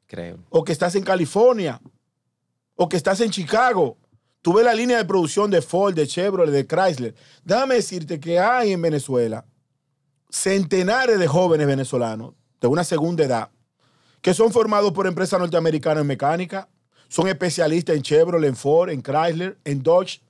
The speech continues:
Speaker 1: Increíble.
Speaker 2: ¿Por qué? Porque Venezuela le iba muy bien con Estados Unidos. Ahora, esa ruptura política de un pensamiento filosófico entre el socialismo que entiende de que por tú ser parte de la sociedad yo tengo que mantenerte sus malditos vicios,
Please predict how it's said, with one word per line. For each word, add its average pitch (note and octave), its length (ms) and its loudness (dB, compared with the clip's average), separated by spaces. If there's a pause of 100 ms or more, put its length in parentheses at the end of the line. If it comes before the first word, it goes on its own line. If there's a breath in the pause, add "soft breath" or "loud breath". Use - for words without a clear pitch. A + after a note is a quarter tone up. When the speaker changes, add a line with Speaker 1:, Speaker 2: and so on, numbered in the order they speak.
(120)
Speaker 1:
Increíble. - 340 -4
Speaker 2:
¿Por A3+ 160 4
qué? D3+ 220 -2 (260 soft breath)
Porque D#3 240 0
Venezuela E3 460 2
le D#3+ 80 0
iba E3 160 2
muy D#3+ 140 -2
bien E3+ 180 -4
con D3 160 -4
Estados B2 340 -6
Unidos. G#2 440 -14 (320 soft breath)
Ahora, E3 200 4
esa F3 260 -2
ruptura F#3+ 720 0
política C3 720 -2
de B2+ 80 -8
un D3 120 -4
pensamiento E3 600 -2
filosófico C#3 800 -4 (260 soft breath)
entre D#3+ 280 -2
el C#3+ 80 -2
socialismo D#3 920 -2 (240 soft breath)
que E3+ 140 2
entiende D#3+ 840 -2 (480)
de D3+ 160 2
que E3+ 120 2
por D#3 180 0
tú G3+ 160 -2
ser A3 180 2
parte G#3+ 320 0
de G3+ 80 4
la F#3+ 80 4
sociedad E3+ 440 -2
yo E3 160 0
tengo F#3+ 200 0
que F3+ 120 -4
mantenerte F3 540 -2
sus E3 180 -4
malditos D#3+ 480 0
vicios, C#3+ 520 -2